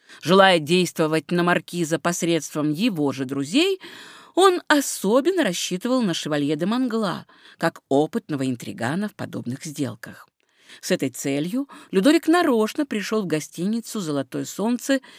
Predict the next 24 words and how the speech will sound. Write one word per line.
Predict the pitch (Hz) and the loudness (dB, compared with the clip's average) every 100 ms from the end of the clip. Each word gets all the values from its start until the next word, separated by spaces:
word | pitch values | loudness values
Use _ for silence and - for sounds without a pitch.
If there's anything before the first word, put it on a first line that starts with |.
| - - | -20 -4
минутами | 185 214 202 214 214 220 220 | 2 4 4 2 0 0 0
двадцатью | 165 170 - 160 147 143 147 | 0 -2 -2 -6 -6 -4 -2
ранее | 151 196 240 233 226 | 0 0 0 0 -2
назначенного | 180 147 147 160 175 165 160 185 | -2 -2 -2 -4 -4 -6 -4 -4
времени, | 202 233 196 143 127 117 - - - - | -2 0 0 0 -2 -4 -10 -20 -20 -6
для | 156 165 | -2 0
того, | 202 240 359 - - - | 0 -2 -2 -4 -14 -8
чтобы | - 214 | -2 0
застать | 185 190 - 285 285 | 2 2 2 -2 -2
там | 240 220 | -2 0
наедине | 208 226 254 226 277 247 160 | 0 0 0 2 4 4 0
шевалье | 139 156 160 151 | -4 -4 -2 -2
де | 139 | -2
Мангла, | 151 131 143 202 302 - - - | 0 -2 0 0 0 -2 -20 -14
который | - 277 302 294 | -4 2 6 8
ранее | 269 262 220 175 151 | 8 8 6 4 0
других | 151 165 214 269 - | -2 0 2 2 2
являлся | 175 175 185 175 - | -2 0 0 0 -4
сюда | 147 156 170 277 277 - - - | -8 -4 0 0 -2 -12 -14 -2
на | 185 | -2
свидание | - 143 127 190 233 214 208 | 0 -4 -2 -2 -2 -2 -4
со | - | -6
своими | 156 - 135 143 175 170 | -8 -6 -6 -4 -6 -6
друзьями. | 143 165 139 135 127 107 104 | -6 -8 -8 -8 -8 -10 -12